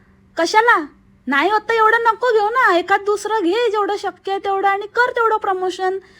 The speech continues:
नुसतं आपलं असे भिकाऱ्यासारखे हात पसरायचं, पण करायचं हे नाही, त्याच्यामध्ये नुसतं रडून रडून करायचं. यांना बरं मिळतं पण आणि दिलंच नाही पाहिजे.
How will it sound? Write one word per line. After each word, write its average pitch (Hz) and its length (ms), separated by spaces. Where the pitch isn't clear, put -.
नुसतं 285 320
आपलं 392 240
असे 370 340
भिकाऱ्यासारखे 302 720
हात 247 240
पसरायचं, 359 640
पण 349 180
करायचं 294 500
हे 415 160
नाही, 453 220
त्याच्यामध्ये 339 480
नुसतं 392 340
रडून 381 360
रडून 381 300
करायचं. 247 420
यांना 277 240
बरं 370 400
मिळतं 285 340
पण 381 180
आणि 226 260
दिलंच 311 380
नाही 466 200
पाहिजे. 277 360